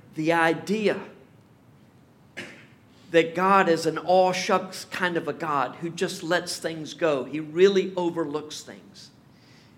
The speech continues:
God is holy and righteous, and those who do not believe in Jesus are his enemies. That's the way it is. Do we treat them as his enemies? No,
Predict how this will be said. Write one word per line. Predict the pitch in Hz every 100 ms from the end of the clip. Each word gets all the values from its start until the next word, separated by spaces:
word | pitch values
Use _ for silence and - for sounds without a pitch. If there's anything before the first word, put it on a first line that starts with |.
| _
God | - 170 175
is | 180
holy | - 214 208 214 220 214 -
and | 185 175
righteous, | 170 180 185 - 196 196 - - _ - _ _ _ _ -
and | 156 151 -
those | 220 247 254 254 - - - _
who | 190
do | 151 170
not | 170 226
believe | 233 208 214 226
in | 220 202
Jesus | 202 208 208 202 - -
are | 185
his | 196 185 180 175
enemies. | 180 180 175 165 120 - - - _ - - -
That's | 160 185 -
the | - 180
way | 170 170
it | 165
is. | 190 151 -
Do | 160
we | 143 160 247
treat | - - 277 277
them | 269
as | 262 -
his | 240
enemies? | 262 285 285 -
No, | - 277 269 262 285